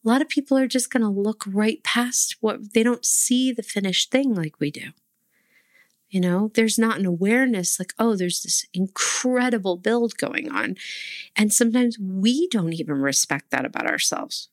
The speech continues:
We think like, "Well, there's no finished building here, so nothing's going on.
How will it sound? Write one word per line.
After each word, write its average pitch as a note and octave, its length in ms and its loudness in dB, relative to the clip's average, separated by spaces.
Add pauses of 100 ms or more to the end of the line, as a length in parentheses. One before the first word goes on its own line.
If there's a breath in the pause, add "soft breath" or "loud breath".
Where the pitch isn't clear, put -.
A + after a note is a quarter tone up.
We G3+ 100 2
think A3 240 2
like, A#3 160 2
"Well, A3+ 120 2
there's A3 200 0
no G#3 120 2
finished - 560 -4
building G#3 360 2
here, F3 200 2
so - 200 2
nothing's D#3+ 520 -2
going D#3 340 0
on. G3+ 360 -2